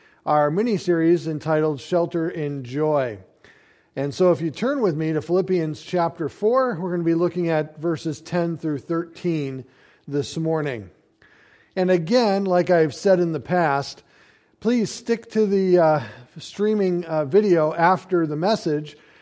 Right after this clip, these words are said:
and after the last song, because we will then, uh, bring forth the announcements, uh, for the week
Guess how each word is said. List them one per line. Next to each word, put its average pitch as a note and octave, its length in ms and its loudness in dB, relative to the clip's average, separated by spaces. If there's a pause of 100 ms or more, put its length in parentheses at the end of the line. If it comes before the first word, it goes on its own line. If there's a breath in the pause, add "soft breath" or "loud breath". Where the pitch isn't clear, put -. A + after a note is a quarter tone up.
(120 soft breath)
and D#3 160 0
after F3+ 320 2
the D#3+ 100 0
last D#3+ 480 0
song, F3 480 0
because D#3 600 -2 (340 soft breath)
we E3 220 2
will E3 240 2
then, D3+ 580 0
uh, C#3+ 280 0
bring D#3 280 -4
forth D3 500 -2 (120)
the C#3 500 -4 (380 soft breath)
announcements, D3 1000 -4
uh, D3 160 -4
for D#3 260 -4
the C#3 140 -2
week C3+ 420 -4